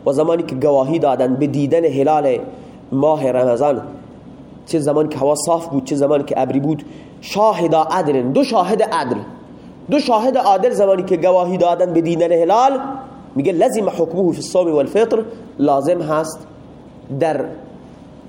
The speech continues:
شروع رمضان یعنی در روزه گرفتن و در خوردن یعنی در فطر، عید. "و یقبل شاهد واحد فی هلال الصوم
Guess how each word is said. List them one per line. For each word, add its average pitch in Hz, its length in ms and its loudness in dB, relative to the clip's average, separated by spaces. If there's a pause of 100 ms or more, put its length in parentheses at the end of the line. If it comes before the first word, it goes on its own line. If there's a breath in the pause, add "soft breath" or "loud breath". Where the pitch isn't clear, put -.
(220)
شروع 254 460 4
رمضان 226 460 2
یعنی 156 160 0
در 143 120 2
روزه 143 280 2
گرفتن 262 440 2 (400 loud breath)
و 160 80 4
در - 140 0
خوردن 139 400 0
یعنی 139 180 0
در 104 140 -2
فطر، - 320 -6
عید. - 400 -2 (680 loud breath)
"و 160 40 4
یقبل 214 400 2
شاهد 175 400 0 (1800)
واحد 185 460 2 (640)
فی 151 280 0
هلال 170 240 4
الصوم 202 500 0